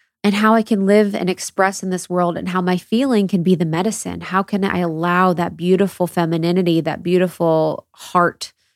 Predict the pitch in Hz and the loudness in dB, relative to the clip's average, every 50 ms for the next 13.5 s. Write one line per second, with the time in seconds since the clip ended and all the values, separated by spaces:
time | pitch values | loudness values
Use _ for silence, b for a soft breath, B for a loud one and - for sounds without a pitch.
0 | _ _ - 185 156 180 175 165 - - 180 175 175 165 165 165 170 156 - 165 | _ _ -8 -4 -4 -2 -4 -4 -4 -2 -2 0 0 0 -2 -2 -4 -4 -4 -2
1 | 165 160 165 151 160 - - 175 160 160 165 - - - - 185 185 170 180 180 | -2 -2 -2 -4 -6 -4 -2 0 0 0 0 -4 -6 -8 -4 -4 -2 0 2 0
2 | 185 180 - 160 - 175 175 170 - - 180 165 - - 165 165 156 156 151 - | 0 0 -4 -6 -4 -4 -4 -4 -2 -2 -2 -2 -2 -4 -4 -2 -2 -2 -2 -2
3 | 160 170 175 170 180 185 180 170 175 170 170 165 165 170 160 156 175 151 - - | -2 0 0 2 2 2 2 2 0 0 -2 -2 -2 -4 -4 -4 -6 -8 -6 -4
4 | 170 170 170 170 165 165 160 156 165 160 165 - - 180 170 160 160 - - 170 | -4 -2 -2 -2 -2 -2 -2 -2 -2 -4 -4 -2 -2 -2 -2 -2 -2 -4 -2 -2
5 | 165 156 160 156 160 156 - - - 156 170 - - - - - - - - _ | 0 0 -2 -2 -4 -6 -4 -4 -2 -2 -4 -4 -6 -6 -6 -6 -8 -12 -14 _
6 | _ _ b b b b b b b b b b b b b b b b b b | _ _ b b b b b b b b b b b b b b b b b b
7 | b _ _ - 208 190 - - 202 185 180 175 175 175 180 180 147 185 180 190 | b _ _ 2 2 2 4 4 4 4 4 2 0 -2 -2 -2 -2 -2 -2 -2
8 | 190 180 - - - 185 175 175 175 175 180 156 - 180 165 160 160 160 156 - | -2 -4 -4 -4 -4 -2 -2 -2 -2 -2 -4 -4 -4 -4 -4 -2 -2 -4 -4 -4
9 | - 180 170 165 165 165 160 165 165 - - 165 160 160 160 165 156 - - 170 | -2 -2 0 0 0 0 0 0 -2 0 0 0 2 2 2 2 0 0 -2 -2
10 | 175 175 170 - - 180 165 160 160 160 165 - - - 160 160 156 160 160 160 | 0 0 -2 0 0 0 2 2 0 0 -2 -2 -2 0 2 2 2 2 2 2
11 | 160 160 165 160 156 - - 170 165 165 160 165 170 156 170 170 170 156 - 170 | 2 2 2 0 0 -2 -2 -2 -2 0 2 2 2 2 2 0 0 0 0 0
12 | 165 160 165 160 160 156 - - 170 165 - - 160 - - - - 160 165 160 | 2 2 2 0 0 -2 -2 -2 -2 -2 -2 -4 -6 -6 -4 -2 0 0 2 2
13 | 170 165 165 156 - - 170 - - - | 0 -2 -2 -2 -4 -8 -8 -8 -8 -8